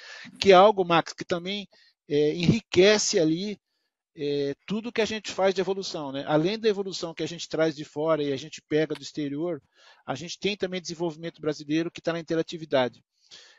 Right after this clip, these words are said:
Mas, é, o que que você, o que que vocês poderiam dizer, é, já indo pra o, pra, pra finalização? É, depois eu queria te ouvir, Luiz Cláudio, se concordar sobre essa parte de interatividade brasileira,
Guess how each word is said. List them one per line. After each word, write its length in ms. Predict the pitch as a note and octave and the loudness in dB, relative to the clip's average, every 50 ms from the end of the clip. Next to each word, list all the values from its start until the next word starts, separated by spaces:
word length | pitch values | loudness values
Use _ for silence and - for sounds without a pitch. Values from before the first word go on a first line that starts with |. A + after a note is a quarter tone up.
| _ _ _ | _ _ _
Mas, 800 | C#3+ C#3+ D#3 D#3+ E3 E3+ E3+ F3 F3+ F3+ F3 E3+ E3 - - - - | -18 -8 -4 -2 0 0 0 0 -2 -4 -4 -6 -6 -8 -10 -8 -4
é, 260 | D#3 D#3 D#3+ D#3+ E3+ | -2 0 0 0 0
o 60 | E3 | -2
que 180 | - - A3+ A3+ | -4 -6 -6 -6
que 100 | - - | -6 -6
você, 480 | A#3 A3+ G#3 - - A3 G#3+ G#3 - - | -6 -6 -4 0 2 4 4 4 4 0
o 60 | - _ | -6 _
que 140 | - A3+ G#3 | -4 -4 -4
que 80 | G#3 | -4
vocês 300 | G#3+ G#3+ F#3+ - G3+ F#3+ | -6 -8 -6 -4 -6 -6
poderiam 420 | - - G3 F#3+ F3 F3 F#3+ F#3 F3+ | -6 -6 -6 -6 -4 -6 -8 -8 -10
dizer, 560 | E3 E3+ D3+ B2 A#2+ D3+ F3+ G3 F#3+ F3+ E3 | -10 -12 -10 -6 0 2 2 4 4 2 0
é, 640 | - D3+ C#3+ C3+ C3+ C3+ C3 C3+ C3+ C3 A#2+ - - D3+ | -2 -2 -2 -2 0 -2 -2 -4 -4 -6 -8 -10 -14 -14
já 360 | C#3+ C3 A2+ C#3+ D#3+ E3+ E3+ | -14 -10 -4 0 2 2 2
indo 360 | F3 F3 F3+ F#3+ F3 D#3+ E3+ | 2 0 -6 -10 -10 -10 -10
pra 220 | - - E3 D3+ D3+ D3 | -8 -2 0 0 2 2
o, 360 | C#3+ C3+ C3+ C3 A#2+ A#2 A#2+ _ _ _ _ _ _ _ _ _ _ _ _ | 0 -2 -6 -6 -8 -12 -14 _ _ _ _ _ _ _ _ _ _ _ _
pra, 380 | - C#3+ D3 C#3+ C#3+ C#3 C3+ B2+ - | -4 0 0 2 2 0 -2 -2 -4
pra 160 | - D3 C#3 C3 | -4 -6 -6 -6
finalização? 880 | - E3+ E3 E3 D#3+ D#3+ D3+ E3 C#3+ C3 - - F#3+ G3+ G3+ F3 - - _ _ _ _ _ _ _ _ _ _ _ _ | -8 -8 -6 -6 -4 -4 -2 -2 -2 -2 -2 -2 -2 -2 -4 -6 -10 -16 _ _ _ _ _ _ _ _ _ _ _ _
É, 720 | - - C3 C3 C3 C3+ C3+ C3 C3 C3 C3 C3 C3 C3 B2 | -12 -10 -8 -6 -6 -6 -6 -6 -6 -6 -6 -6 -6 -6 -6
depois 320 | B2+ D#3 - - F#3 E3+ | -6 -6 -4 -2 -2 -2
eu 60 | F#3+ | -2
queria 240 | F3+ - F#3 F3 F3+ | -4 -2 0 -2 0
te 120 | - - F3 | 0 -2 -4
ouvir, 340 | D#3 C#3+ A#2+ A#2+ F3+ G#3 | -4 -4 -6 -8 -8 -8
Luiz 160 | F#3+ F3+ C3+ - | -8 -10 -8 -6
Cláudio, 260 | - D3 C#3 C3 - | -4 -4 -4 -4 -8
se 80 | D3+ | -12
concordar 480 | - D#3 D#3 - E3+ C#3+ C3+ D3+ D3+ C#3+ | -14 -16 -10 -8 -8 -4 -2 0 -2 -2
sobre 200 | - E3 C#3 C#3+ | -2 -6 -10 -6
essa 140 | - - - | -6 -6 -4
parte 260 | - D#3 C#3+ - - | -2 -2 -2 -2 -4
de 100 | C#3+ D3+ | -8 -12
interatividade 720 | D3 - D#3 C#3 C#3 - - C#3+ C3 C#3 C3 C#3+ C#3+ B2+ | -8 -4 -2 -2 -2 -2 -6 -10 -8 -4 -2 -2 -2 -2
brasileira, 560 | A#2+ C3 C3 A#2+ B2+ C3 D3+ F#3 G3+ F#3 B2+ | -4 -6 -6 -6 -4 -2 0 0 0 -2 -4